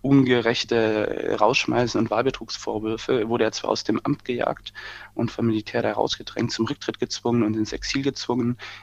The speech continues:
medial extrem attackiert, ist in Boliviens Großstädten verhasster denn eh und je, ähm, und war im Wahlkampf auch nicht unbedingt besonders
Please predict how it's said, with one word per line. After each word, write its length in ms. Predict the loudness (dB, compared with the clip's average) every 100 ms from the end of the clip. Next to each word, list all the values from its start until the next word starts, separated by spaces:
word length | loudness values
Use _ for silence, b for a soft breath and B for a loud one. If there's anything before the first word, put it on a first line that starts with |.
| B
medial 420 | -2 4 6 6
extrem 420 | 4 -2 -2 -2
attackiert, 680 | -2 -4 -6 -2 0 0 -2
ist 320 | -6 -8 -8 -12 B B B
in 140 | -2 0
Boliviens 440 | 0 4 4 4
Großstädten 560 | 0 0 2 0 0 -4
verhasster 540 | -4 -2 -2 0 -2
denn 160 | -2 -4
eh 120 | 0
und 140 | 0
je, 340 | 0 -2 -2 -4 -8 B B B B
ähm, 340 | -6 0 0 2
und 280 | 2 0 0
war 160 | 4
im 140 | 4 6
Wahlkampf 500 | 4 2 -2 -2 -2
auch 180 | 0 2
nicht 240 | 0 0
unbedingt 380 | -4 -2 -2 -4
besonders 440 | -4 0 0 0